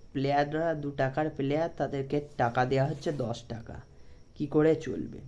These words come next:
এইটাতে সবচেয়ে বেশি নষ্ট করেছে মোহনবাগান, এটিকেও বলা যেতে পারে, কারণ রিয়েলটা মানতে হবে, ওটা এটিকেরই টিম। আর এটিকের টিমটাই মোহনবাগান হয়েছে,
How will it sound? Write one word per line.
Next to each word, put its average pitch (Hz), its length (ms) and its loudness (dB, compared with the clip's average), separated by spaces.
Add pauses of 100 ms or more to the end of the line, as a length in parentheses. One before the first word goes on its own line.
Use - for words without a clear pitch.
(520)
এইটাতে 139 400 -2
সবচেয়ে 131 440 -2
বেশি 135 200 0
নষ্ট 131 340 -2
করেছে 135 580 0 (600)
মোহনবাগান, 160 640 8 (1000)
এটিকেও 143 440 4
বলা 151 260 6
যেতে 139 240 2
পারে, 135 300 2 (640)
কারণ 160 260 4
রিয়েলটা 175 400 6
মানতে 123 340 0
হবে, 135 280 4 (840)
ওটা 165 140 2
এটিকেরই 160 560 4
টিম। - 260 -6 (1080)
আর 90 380 -6 (640)
এটিকের 147 400 -2
টিমটাই 175 340 0
মোহনবাগান 151 600 0
হয়েছে, 151 480 -2